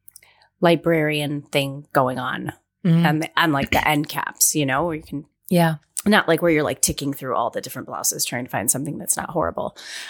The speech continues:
Speaker 1: Um, but it made me very encouraged. I found myself very encouraged, and I bought a few pieces. And, like, I just bought, I'm not really big.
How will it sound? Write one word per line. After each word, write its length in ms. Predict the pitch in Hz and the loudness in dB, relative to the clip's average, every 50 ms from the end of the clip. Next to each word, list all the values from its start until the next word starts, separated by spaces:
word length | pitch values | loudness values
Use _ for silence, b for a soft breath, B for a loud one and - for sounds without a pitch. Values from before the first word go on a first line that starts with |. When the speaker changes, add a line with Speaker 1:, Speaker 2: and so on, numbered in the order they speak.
| B B _ | B B _
Speaker 1:
Um, 420 | 202 185 165 160 147 127 - - - _ _ | 4 4 4 4 2 -2 -6 -10 -16 _ _
but 600 | - 180 165 160 156 156 - - - - - - - _ _ _ _ _ _ _ _ _ _ _ _ | 2 2 4 4 2 2 0 0 -2 -2 -4 -6 -10 _ _ _ _ _ _ _ _ _ _ _ _
it 200 | 190 - - - | 2 2 4 2
made 240 | 175 165 165 160 - | 0 0 0 0 -2
me 140 | 175 170 | -4 -4
very 340 | 160 165 165 175 175 180 - | -2 -2 -2 -2 -4 -4 -2
encouraged. 600 | 180 190 185 - - 151 147 170 247 269 - - | -4 -4 -4 -2 0 2 2 4 2 2 2 2
I 140 | - 175 165 | 2 0 0
found 240 | - 151 147 156 165 | 0 -2 -2 0 0
myself 460 | 170 190 196 - 190 160 165 - - | 0 2 2 4 2 2 0 0 0
very 280 | 170 170 196 233 277 320 | 2 4 6 6 6 6
encouraged, 560 | 311 285 - 190 160 170 190 190 - - - | 4 2 2 2 2 2 2 0 -2 -4 -2
and 100 | 180 190 | -2 0
I 160 | 185 175 165 - _ _ _ _ | 0 0 -2 -4 _ _ _ _
bought 280 | 156 156 165 175 - | 2 2 2 2 0
a 40 | - - | -4 -8
few 220 | - 190 185 175 | -6 -6 -8 -6
pieces. 600 | - - 151 147 - - 170 190 214 226 - - - - | -6 -6 -2 -2 0 0 0 -2 -2 -2 -2 -4 -2 0
And, 380 | 165 170 165 165 165 165 - | 0 0 0 -2 -4 -6 -4
like, 160 | - 170 - | -6 -2 -2
I 60 | 185 185 | 0 0
just 200 | - 185 - - | 0 0 0 2
bought, 240 | 185 170 165 - - _ _ _ B B B B B B B B B - | 2 2 2 0 -2 _ _ _ B B B B B B B B B 2
I'm 80 | 240 262 | 4 6
not 160 | 330 370 480 | 6 6 6
really 260 | 494 508 508 427 - | 4 6 4 4 4
big. 260 | - 240 233 208 - | 4 2 2 0 -4